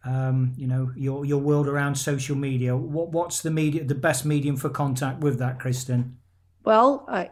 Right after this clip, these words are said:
Speaker 2: Ain't, you can get Ain't You Got No Manners on, uh,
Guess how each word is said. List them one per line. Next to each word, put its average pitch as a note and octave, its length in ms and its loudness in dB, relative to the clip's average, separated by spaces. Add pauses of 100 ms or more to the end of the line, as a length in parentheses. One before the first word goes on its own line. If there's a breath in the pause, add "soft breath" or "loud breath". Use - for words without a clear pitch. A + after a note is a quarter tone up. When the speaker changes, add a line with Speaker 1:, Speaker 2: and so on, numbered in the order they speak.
Speaker 2:
Ain't, G#3+ 160 4
you G#3+ 160 0
can G#3+ 140 0
get G3+ 180 2
Ain't G3 300 0 (140)
You G#3 120 0
Got F#3+ 220 4
No F3+ 140 4
Manners F#3 500 4
on, F3 440 2 (220)
uh, D#3+ 260 -2